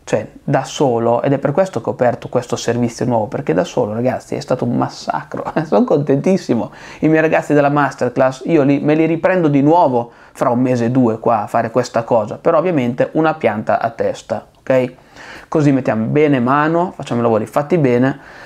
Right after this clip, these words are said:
e soprattutto imparate a fare bonsai, perché a un certo punto bisogna mettere mano seriamente, ok? Però se volete venire qua al laboratorio con me, con soli cinquanta euro, che non è un cazzo, quindi vi vengo incontro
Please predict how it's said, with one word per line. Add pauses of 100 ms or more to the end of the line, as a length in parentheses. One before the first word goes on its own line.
(120)
e
soprattutto (1120)
imparate
a
fare
bonsai,
perché
a
un
certo
punto
bisogna
mettere
mano
seriamente,
ok? (420)
Però
se
volete
venire
qua
al
laboratorio
con
me,
con
soli
cinquanta
euro,
che
non
è
un
cazzo,
quindi
vi
vengo
incontro